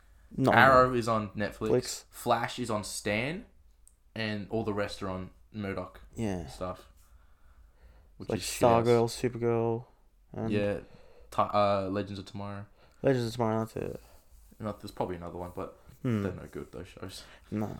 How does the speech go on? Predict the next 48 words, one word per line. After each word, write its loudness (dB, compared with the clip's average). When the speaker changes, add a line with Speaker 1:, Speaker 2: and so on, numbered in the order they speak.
Speaker 2:
They're -6
no -2
Speaker 1:
Uh, 4
Speaker 2:
good. 8
Speaker 1:
apparently 8
Stargirl 2
is -4
alright, 4
I've -2
heard. 2
Speaker 2:
I 0
Speaker 1:
And -2
Speaker 2:
don't -10
know. -10
Speaker 1:
Supergirl 12
isn't 4
that 6
bad. 6
Speaker 2:
I've 2
seen 2
one 4
episode -2
of -6
Supergirl, -4
and -4
I -2
went, -4
"Pff, -18
no -6
good. -8
Speaker 1:
No? 0
Speaker 2:
No -2
good." 0
Speaker 1:
No -2
good. -8
Speaker 2:
And 0
it's, -2
that's -10
a -8
long -2
show. -6
Like, -6
forty-minute -2
episodes, -4
like, -6
twenty -4
each -10
season. -8